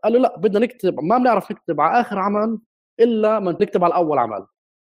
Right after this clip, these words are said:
فهذا بدل، إذا دل إنه الأعمال كلها مربوطة ببعضها،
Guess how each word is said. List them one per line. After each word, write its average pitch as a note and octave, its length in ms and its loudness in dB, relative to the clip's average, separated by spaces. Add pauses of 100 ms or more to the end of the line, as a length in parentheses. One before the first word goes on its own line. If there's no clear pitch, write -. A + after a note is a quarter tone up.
(140)
فهذا A3 220 0
بدل، G3 520 -2
إذا F3+ 140 0
دل C#3 500 0
إنه D3+ 380 2
الأعمال D#3 420 2
كلها D#3 320 -4
مربوطة C#3 480 -2
ببعضها، A2+ 460 -4